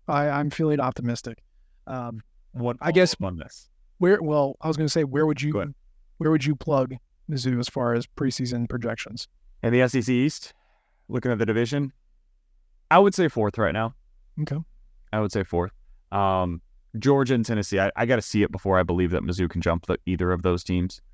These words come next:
Speaker 1: That's fine.
Speaker 2: Um, certainly not expecting it with Georgia, but Tennessee kind of, I, I would put into that same criteria. And then between Kentucky and South Carolina,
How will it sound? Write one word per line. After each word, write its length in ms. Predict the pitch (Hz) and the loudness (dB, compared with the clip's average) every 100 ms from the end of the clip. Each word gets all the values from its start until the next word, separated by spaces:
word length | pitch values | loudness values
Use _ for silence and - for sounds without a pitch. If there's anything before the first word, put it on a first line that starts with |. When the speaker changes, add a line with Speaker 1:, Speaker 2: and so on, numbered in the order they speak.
| - | -16
Speaker 1:
That's 140 | - 160 | -10 -6
fine. 320 | 95 82 78 | 0 0 0
Speaker 2:
Um, 140 | 71 - _ | -2 -8 _
certainly 440 | - 151 113 101 92 | -2 2 4 2 0
not 200 | 92 85 | 0 0
expecting 400 | - 90 - 87 | 0 -4 -2 -2
it 60 | |
with 160 | 80 85 | -2 0
Georgia, 300 | 92 82 82 | -2 -2 -2
but 120 | 92 | -4
Tennessee 460 | 113 101 - 85 80 | -2 -2 -2 -4 -2
kind 240 | 92 85 | -2 0
of, 60 | - | 0
I, 120 | 85 - | -2 2
I 80 | |
would 160 | 104 95 | 2 2
put 160 | 110 98 | -2 -2
into 220 | 92 92 | 0 0
that 180 | 80 - | -2 -2
same 220 | 87 90 | -4 -2
criteria. 640 | 85 78 95 92 98 101 - _ _ _ _ _ _ - | -2 -2 0 2 2 0 -6 _ _ _ _ _ _ -2
And 180 | 127 | 0
then 420 | 127 120 117 110 - _ _ _ _ _ _ _ _ _ _ _ _ - | 2 2 0 -2 -6 _ _ _ _ _ _ _ _ _ _ _ _ 0
between 480 | 151 - 160 156 147 | 0 2 2 4 4
Kentucky 800 | 143 113 - 147 - 175 160 135 | 2 0 0 -2 0 0 0 0
and 180 | 127 | -2
South 380 | 117 123 120 - | 0 0 0 0
Carolina, 720 | - 117 107 95 87 82 82 | -2 2 2 2 0 -4 -8